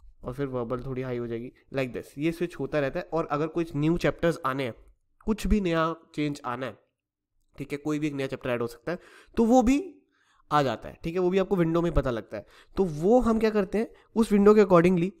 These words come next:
हम सारे टेस्ट निकालते हैं। So, पांच विंडो टेस्ट क्या है कि जैसे विंडो वन स्टार्ट होगी, हमारा पहला विंडो का मॉक आ चुका होगा। Let's suppose अगर फोर्थ नवंबर को है, एग्जाम स्टार्ट हो रहा है, तो आपको ये जो मॉक है, ये फिफ्थ नवंबर की रात तक,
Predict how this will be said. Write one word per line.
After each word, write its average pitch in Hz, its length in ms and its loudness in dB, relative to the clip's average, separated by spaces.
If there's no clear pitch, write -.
हम 170 200 -2
सारे 147 300 -6
टेस्ट 139 280 -6
निकालते 113 360 -8
हैं। 117 60 -12
So, 151 180 -4
पांच 165 180 4
विंडो 175 180 2
टेस्ट 170 240 -2
क्या 180 80 -2
है 180 60 -4
कि 190 80 -4
जैसे 170 220 0
विंडो 165 260 2
वन 151 220 2
स्टार्ट 156 340 0
होगी, 156 480 -2
हमारा 139 400 0
पहला 151 340 -2
विंडो 143 360 -4
का 139 140 -6
मॉक 127 380 -8
आ 131 100 -2
चुका 117 240 -8
होगा। 101 180 -8
Let's 127 220 -6
suppose 147 200 -6
अगर 147 140 -4
फोर्थ 151 360 -6
नवंबर 131 360 -6
को 156 120 -6
है, 123 180 -8
एग्जाम 120 260 -2
स्टार्ट 120 240 -6
हो 117 80 -6
रहा 143 100 -4
है, 196 60 -10
तो - 160 -10
आपको 131 320 -4
ये 165 120 0
जो 156 120 -4
मॉक 135 260 -4
है, 175 200 -8
ये 156 120 -8
फिफ्थ - 520 -10
नवंबर 127 680 -6
की - 520 -8
रात 131 400 2
तक, 120 100 -6